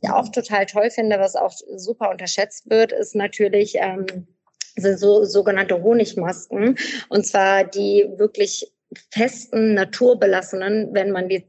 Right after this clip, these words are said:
wenn man irgendwie die Möglichkeit hätte, die direkt vom Imker zu holen, dann ist, kann das auch eine super gute Maske sein über Nacht, weil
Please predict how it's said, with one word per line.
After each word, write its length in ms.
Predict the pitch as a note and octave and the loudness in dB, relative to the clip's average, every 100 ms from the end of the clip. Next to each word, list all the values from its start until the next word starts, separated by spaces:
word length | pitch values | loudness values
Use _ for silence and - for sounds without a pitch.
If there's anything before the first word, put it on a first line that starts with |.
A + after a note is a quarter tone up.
| _ | _
wenn 320 | F#3+ G3 G3+ | -4 -2 0
man 160 | F#3 - | -2 0
irgendwie 240 | A3+ A3 | 2 2
die 120 | F3+ | -2
Möglichkeit 520 | F#3 A3 G#3 - F3+ G3 | 0 -2 -2 -4 -6 -2
hätte, 220 | G3+ F#3+ | -4 -4
die 160 | F#3 | -6
direkt 340 | F#3 F3+ G3 - | -6 -2 -2 -2
vom 160 | F3 | -6
Imker 360 | - G#3+ G#3 F3 | -2 -2 -2 -4
zu 160 | - F3+ | -2 -2
holen, 320 | F3+ F3+ F3+ | -2 -6 -4
dann 160 | F3+ - | -2 -2
ist, 260 | - - - | -4 -6 -4
kann 180 | A3 | 0
das 140 | A#3+ A#3+ | 0 0
auch 140 | - | -2
eine 140 | G#3+ G3+ | 0 -2
super 380 | G#3 C#4 A#3+ G#3+ | 0 0 0 2
gute 240 | A#3+ G#3+ | 0 0
Maske 400 | G3 A#3 - G#3 | -4 -4 0 0
sein 280 | F3+ F3+ G#3 | 0 -2 -2
über 220 | F#3 F#3 | 0 0
Nacht, 320 | F#3+ G#3+ - | 0 -4 -2
weil 220 | F#3+ F#3 | 0 0